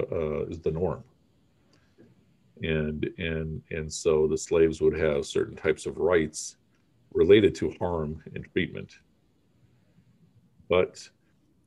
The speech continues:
it wasn't, uh, considered to be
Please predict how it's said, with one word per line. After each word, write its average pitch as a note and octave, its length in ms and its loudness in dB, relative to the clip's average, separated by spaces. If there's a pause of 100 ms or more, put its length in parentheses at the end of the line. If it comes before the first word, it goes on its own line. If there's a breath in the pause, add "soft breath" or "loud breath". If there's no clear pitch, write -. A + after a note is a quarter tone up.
(100)
it F#2+ 140 2
wasn't, F#2+ 580 6
uh, E2+ 380 0 (120)
considered F2 640 -4
to - 80 -8
be D#2+ 400 -2